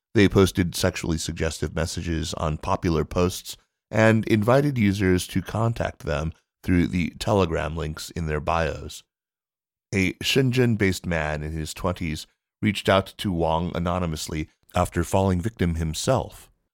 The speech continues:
according to an audio interview between the two that Wang had shared on his podcast. The scammers persuaded the man to download special video chat software for, quote-unquote, "safety reasons,"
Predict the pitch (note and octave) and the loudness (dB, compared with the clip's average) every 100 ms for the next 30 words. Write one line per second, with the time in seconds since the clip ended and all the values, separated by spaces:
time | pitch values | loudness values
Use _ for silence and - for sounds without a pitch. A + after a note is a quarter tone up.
0 | _ - - G2+ D#2+ D#2+ D#2+ E2 - F#2+ | _ 2 6 6 4 0 0 -2 2 4
1 | F#2+ F2 D#2+ G2+ G2+ F2 E2+ D#2 D#2+ - | 4 2 0 -2 -2 -2 -2 -2 -4 -2
2 | C#3 A2 - D#2+ D#2 - _ _ - F2 | 0 0 -2 -4 -4 -6 _ _ 0 0
3 | E2+ D#2+ D#2+ F2+ G#2 _ _ E2 D2 - | 2 0 0 -2 -6 _ _ -2 -2 2
4 | A2 F#2 D#2 D2 E2 D2+ - F#2 F2+ - | 4 4 2 0 -2 -4 0 0 0 -2
5 | - - - - _ _ _ _ _ - | -8 -8 -16 -20 _ _ _ _ _ 2
6 | A#2+ G#2+ F2+ - A#2+ A#2+ F#2 F2 F2+ - | 4 4 2 2 4 6 4 4 0 -2
7 | G2+ - G2 G2 F2 F2+ E2 E2 E2+ E2+ | -4 2 2 4 2 2 2 2 2 0
8 | - G#2+ F2+ G2+ A2 A2 G#2 F#2 - - | -2 -2 2 4 6 6 6 4 -2 0
9 | C3 B2+ B2+ A2+ - A#2+ D3 F#2 - E2 | 0 2 2 2 2 2 4 4 2 -2
10 | - - F2+ - F2+ F2 - G2 F2+ - | -2 -2 -4 -2 -2 0 0 0 2 0
11 | _ _ - G2 F2 D#2+ F2 - - - | _ _ -10 -4 -2 -2 -4 -6 -10 -8
12 | - D3+ - - - D2+ E2 D#2 D#2+ D2 | -2 -2 -2 -8 -8 -4 -4 -4 -6 -8
13 | D2+ - | -8 -12